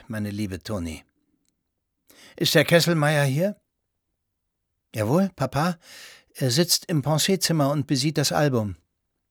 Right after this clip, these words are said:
"Wo ist Erika?" "Oben, mit Tinka, im Kinderzimmer.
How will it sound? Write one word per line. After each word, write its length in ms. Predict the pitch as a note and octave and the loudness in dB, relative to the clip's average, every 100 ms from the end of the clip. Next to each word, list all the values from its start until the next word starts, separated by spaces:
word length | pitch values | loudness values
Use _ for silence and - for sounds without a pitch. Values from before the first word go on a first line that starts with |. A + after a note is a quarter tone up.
| _ _ _ _ _ _ _ - | _ _ _ _ _ _ _ -4
"Wo 120 | B2 | 0
ist 180 | C#3+ - | 0 0
Erika?" 540 | D3+ B2+ C#3 C#3+ D3+ - _ _ _ _ _ _ _ _ _ - | -2 -2 -2 -2 -6 -8 _ _ _ _ _ _ _ _ _ 0
"Oben, 420 | A#2+ D#3 G3 - _ _ - | 2 2 0 -4 _ _ -12
mit 180 | B2+ | -6
Tinka, 480 | - F#3 D3+ D3+ D3 _ _ _ _ | 0 0 2 0 -2 _ _ _ _
im 120 | - C3 | -6 0
Kinderzimmer. 720 | E3+ C#3 A#2 - A2+ A2+ | 4 4 2 -2 -4 -6